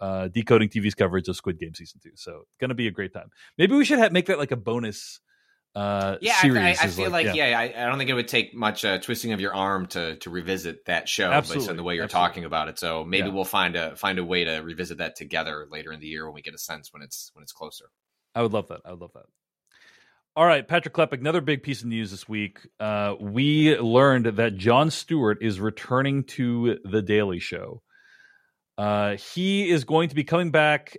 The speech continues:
Speaker 1: as, uh, a Monday host and executive producer who will, whose creative vision will help to shape the show. Uh, one of the things that made Jon Stewart quit the show was how grueling it is. Uh, you know,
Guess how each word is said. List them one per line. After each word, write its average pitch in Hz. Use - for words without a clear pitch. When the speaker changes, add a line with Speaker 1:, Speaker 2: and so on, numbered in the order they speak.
Speaker 1:
as, 123
uh, 113
a 123
Monday 180
host 196
and 143
executive 139
producer 131
who 127
will, 123
whose 127
creative 147
vision 127
will 117
help 113
to 113
shape 104
the -
show. 165
Uh, 123
one 165
of 196
the 170
things 175
that 123
made 139
Jon 127
Stewart 131
quit 370
the 170
show 135
was 143
how 180
grueling 131
it 90
is. 80
Uh, 113
you 127
know, 127